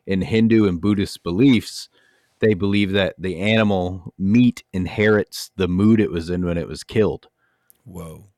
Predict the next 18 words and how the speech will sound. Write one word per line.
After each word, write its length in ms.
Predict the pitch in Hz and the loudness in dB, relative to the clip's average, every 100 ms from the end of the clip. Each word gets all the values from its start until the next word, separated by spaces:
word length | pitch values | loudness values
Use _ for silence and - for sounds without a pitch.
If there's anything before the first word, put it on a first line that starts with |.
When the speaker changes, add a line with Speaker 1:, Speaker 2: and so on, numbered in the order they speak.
| _ _ _ _ _ _ _ - _ | _ _ _ _ _ _ _ -20 _
Speaker 1:
So 240 | - 101 | -6 -2
if 180 | 90 85 | -2 -2
you, 540 | 95 92 85 82 78 - _ _ _ _ _ _ _ _ _ _ _ | -4 -2 -2 -4 -8 -14 _ _ _ _ _ _ _ _ _ _ _
if 160 | 82 | -10
you 160 | 87 78 | -8 -8
eat 300 | - 101 101 _ _ - | -2 -2 -2 _ _ -8
a 260 | 85 80 - - | -6 -6 -10 -6
animal 360 | 95 92 87 | -2 -2 -2
that 140 | 85 - | -4 -6
was 140 | 78 | -12
afraid 440 | - - 113 110 92 | -14 0 2 2 0
when 140 | 85 | -6
it 120 | - | -4
died, 360 | 92 90 95 85 | -2 0 0 -2
you'll 140 | 80 | -8
have 180 | 85 82 | -6 -8
increased 440 | 82 80 85 78 80 | -8 -8 -10 -10 -10
anxiety. 640 | 78 78 82 90 78 87 | -10 -6 -4 -2 -4 -12